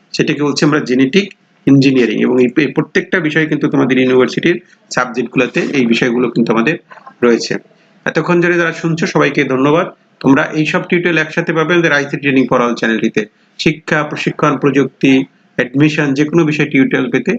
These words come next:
সবার আগে আমাদের আইসিটি Training for All চ্যানেলটি সাবস্ক্রাইব করে আমাদের কাজকে উৎসাহিত করবা। এবং এই, আহ, যে টিউটোরিয়ালটি আমরা করে দিলাম, এটার যে পিডিএফটি, সেটিতে কিন্তু উত্তর দেওয়া থাকবে না, সেটি তুমি একবার এই পিডিএফটি দেখবা। দেখলে কি হয়?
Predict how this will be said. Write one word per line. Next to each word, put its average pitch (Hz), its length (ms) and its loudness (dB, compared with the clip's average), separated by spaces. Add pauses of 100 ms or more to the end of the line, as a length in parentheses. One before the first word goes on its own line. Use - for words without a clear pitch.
(360)
সবার 151 240 2
আগে 139 140 -4
আমাদের 131 220 -2
আইসিটি 120 280 -2
Training 117 260 2
for 120 100 2
All 110 120 2
চ্যানেলটি 113 260 2
সাবস্ক্রাইব 147 540 -4
করে 196 180 -2 (320)
আমাদের 120 280 0
কাজকে - 320 -6
উৎসাহিত 117 320 -2
করবা। 120 320 0 (400)
এবং 135 140 4 (120)
এই, 208 500 0 (420)
আহ, 143 140 0
যে 135 200 -2
টিউটোরিয়ালটি 165 680 0
আমরা 143 180 0
করে 147 220 0
দিলাম, 165 280 0
এটার 151 300 -2
যে 147 100 -4 (100)
পিডিএফটি, 180 580 0
সেটিতে 151 400 -2
কিন্তু 156 240 0
উত্তর 160 260 0
দেওয়া 131 180 -2
থাকবে 107 260 -4
না, 101 100 -6 (380)
সেটি 156 220 -2
তুমি 170 180 4
একবার 156 300 0
এই 151 140 -2
পিডিএফটি 151 340 2 (140)
দেখবা। 117 280 -2 (160)
দেখলে 151 260 0
কি 165 160 -2
হয়? 151 200 0